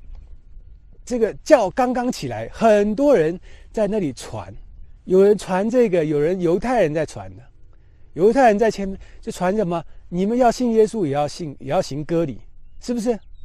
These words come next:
啊，这个事情我们上次讲过了，以前讲过了。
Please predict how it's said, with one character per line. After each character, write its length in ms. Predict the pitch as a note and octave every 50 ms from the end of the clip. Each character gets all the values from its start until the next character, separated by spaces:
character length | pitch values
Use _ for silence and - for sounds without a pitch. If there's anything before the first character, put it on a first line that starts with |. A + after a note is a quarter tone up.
| - - - - - - - - - - -
啊， 180 | - - F#2 F2+
这 140 | - - A#3
个 100 | A3+ F#3
事 140 | D#3+ - A#3+
情 100 | F3+ F#3+
我 80 | E3+ D3
们 160 | D3 D#3+ E3+
上 160 | - G3+ F#3
次 120 | F3 F#3+
讲 200 | D#3 - G#2+ F2+ -
过 260 | - F3+ D#3+ A#2 F2+
了， 60 | - - -
以 100 | - D3
前 200 | A#2 E3 F3+ G3+
讲 200 | G3+ D#3 A#2 A2
过 180 | C3 F3 D3+
了。 100 | G#2 E2+